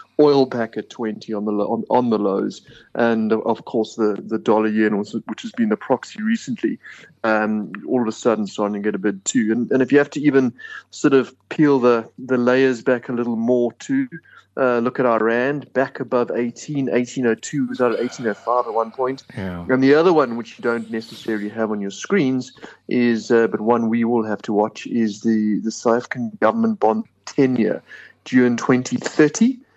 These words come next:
Speaker 1: That is now out by twenty-two basis points to eleven one nine. So it'll be interesting to see if our, if our friends at the Reserve Bank decide to come in and, and, and provide a little bit more,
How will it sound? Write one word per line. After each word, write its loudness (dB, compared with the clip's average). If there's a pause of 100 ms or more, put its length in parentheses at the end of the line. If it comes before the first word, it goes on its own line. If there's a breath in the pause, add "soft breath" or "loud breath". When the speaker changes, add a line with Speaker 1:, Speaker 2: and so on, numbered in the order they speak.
(240 soft breath)
Speaker 1:
That 4
is 0
now 2
out -2
by -2 (100)
twenty-two -4
basis 0
points -8
to -2
eleven 0
one 0
nine. 0
So 0 (300 loud breath)
it'll 4
be 4
interesting 2
to -10
see 2
if 2
our, 2 (500 loud breath)
if -8
our 4
friends 0
at -2
the -2
Reserve 0
Bank 2
decide -2
to -10
come -2
in -2
and, -4
and, -6
and -8
provide 0
a -6
little -14
bit -8
more, 0